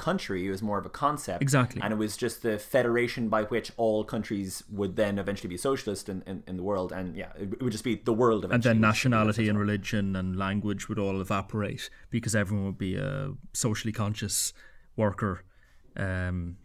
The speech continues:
Speaker 2: fighting together. So, like, his idea was you start with making delineated nations that become socialist and then build from there. And the Jews
Speaker 1: Mm.
Speaker 2: were a problem because they didn't fit in to any of the nations that existed on a map.
Speaker 1: And you don't wanna be Stalin's problem.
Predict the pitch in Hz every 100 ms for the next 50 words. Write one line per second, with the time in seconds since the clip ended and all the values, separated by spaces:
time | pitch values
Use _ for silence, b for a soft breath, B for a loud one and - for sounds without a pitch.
0 | - - - - - - - - - 110
1 | 101 101 - 104 98 85 B B - 135
2 | 127 151 143 160 131 131 131 123 113 -
3 | 131 120 123 - - - 135 127 110 104
4 | - - - 139 139 127 117 107 120 131
5 | 131 127 117 107 - 131 131 131 127 127
6 | 120 - 117 113 107 104 95 117 107 -
7 | 95 107 98 87 B B B 117 110 110
8 | 123 110 98 90 123 113 98 90 - 110
9 | 101 101 95 120 117 95 95 - - -
10 | - 131 120 - 98 95 - 98 104 -
11 | - - B B B B 160 - - 123
12 | 107 107 113 110 90 90 80 - - b
13 | b b b b b - - - - 107
14 | 110 131 135 135 - 139 135 135 139 113
15 | 101